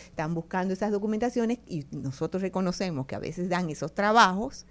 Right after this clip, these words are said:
de encontrar, encontrar hijos, encontrar nietos. Entonces, se atrasan los procesos de las actualizaciones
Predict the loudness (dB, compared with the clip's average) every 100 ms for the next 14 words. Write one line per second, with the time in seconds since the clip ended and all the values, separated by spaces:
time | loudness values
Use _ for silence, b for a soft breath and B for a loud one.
0 | B B B 4 4 4 2 2 2 4
1 | 4 2 -2 0 2 2 0 2 0 0
2 | -2 -2 0 -2 -2 0 -2 0 0 0
3 | -2 -4 0 0 0 -2 -4 -2 -4 -4
4 | -4 -4 -4 -4 -4 -2 -2 0 -2 0
5 | 2 2 -4